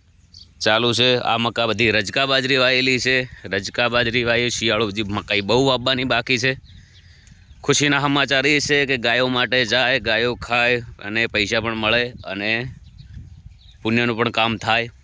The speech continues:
બહુ સારું કહેવાય. લોકોને આ આવું કીધું છે કે પૈસા મળે એટલે લોકોને એ આપણે બોલ્યા એ નહીં ગમે. એના અંદર એ ખરાબ કોમેન્ટો તો લોકો કરવાના જ છે.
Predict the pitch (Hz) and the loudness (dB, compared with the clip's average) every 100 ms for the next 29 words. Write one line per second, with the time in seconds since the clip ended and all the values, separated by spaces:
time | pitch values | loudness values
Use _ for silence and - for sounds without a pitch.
0 | - - 104 104 104 104 110 113 117 - | -20 -8 -4 0 0 0 0 2 0 -6
1 | - - - - - - - - 95 110 | -20 -20 -20 -20 -20 -20 -20 -12 -2 0
2 | 110 120 120 120 123 123 120 _ - - | 2 2 2 2 2 0 -2 _ -20 -20
3 | - 101 123 107 98 120 120 120 117 107 | -4 0 2 2 -2 0 0 0 0 0
4 | 107 120 113 113 117 113 110 113 110 110 | 0 0 0 0 2 0 0 0 -2 -2
5 | 117 117 110 123 123 117 - - 117 113 | -2 0 2 2 2 -2 -4 -2 -2 0
6 | 117 120 110 127 117 123 127 117 120 117 | 2 2 2 0 2 0 2 2 0 0
7 | 117 123 117 113 110 113 117 117 113 113 | 0 -2 0 -2 -2 -4 -4 -4 -4 -4
8 | 107 110 107 110 117 120 104 - 117 113 | -4 -4 -2 0 0 0 -2 -2 0 -2